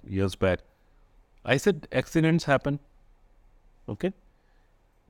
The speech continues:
The moment an accident happen, we put whole lot of lights, we make roads wider, whatever, at all those spots. But have we ever tried to understand that maybe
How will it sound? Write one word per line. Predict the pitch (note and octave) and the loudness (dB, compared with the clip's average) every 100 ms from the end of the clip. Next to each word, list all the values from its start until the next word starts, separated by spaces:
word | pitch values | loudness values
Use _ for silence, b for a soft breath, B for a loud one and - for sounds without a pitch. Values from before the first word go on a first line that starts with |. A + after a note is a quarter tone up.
| - | -12
The | A2+ | -2
moment | B2 B2+ D#3+ F3 | 2 4 4 4
an | E3+ | 4
accident | D#3 - D3+ D3+ D3 | 2 2 2 4 4
happen, | C#3+ C#3+ C#3+ | 4 4 2
we | C#3 | 2
put | C3+ C#3 C3 | 0 -2 -2
whole | - - B2+ C#3+ C#3+ | -6 -2 0 2 4
lot | C3+ B2+ | 4 2
of | A#2+ | 2
lights, | A2+ A2+ A2+ G#2+ G2 - _ - _ - _ | 4 4 4 2 -2 -12 _ -20 _ -20 _
we | A2+ | 0
make | A#2 A#2 A#2 G#2+ | 4 4 4 2
roads | A2 A2 A2 - | 2 4 2 2
wider, | A2 G2+ G2+ G2 G2 | 4 4 4 4 4
whatever, | F#2+ F#2 F#2+ F2+ F2+ F2+ - | 4 2 2 2 0 -4 -6
at | G#2 | 0
all | G#2 G#2 | 2 4
those | G2 F#2 F#2 - - - | 2 0 -4 -14 -20 -20
spots. | - - F#2+ D#2+ - _ _ _ _ _ _ _ _ _ - | -18 -4 -2 -2 -10 _ _ _ _ _ _ _ _ _ -2
But | C3+ | 2
have | F#3 | 2
we | G#3+ | 2
ever | D#3 D3 F3+ E3 E3 _ _ _ _ - _ _ - | 2 4 2 2 -4 _ _ _ _ -20 _ _ -2
tried | B2+ B2 C#3+ C#3+ | 4 4 4 4
to | D#3+ | 4
understand | C#3 C#3 - D3+ C#3+ | 6 2 2 2 2
that | C#3 | 0
maybe | A2 G2 G#2 C3 A3+ | 0 2 2 0 -2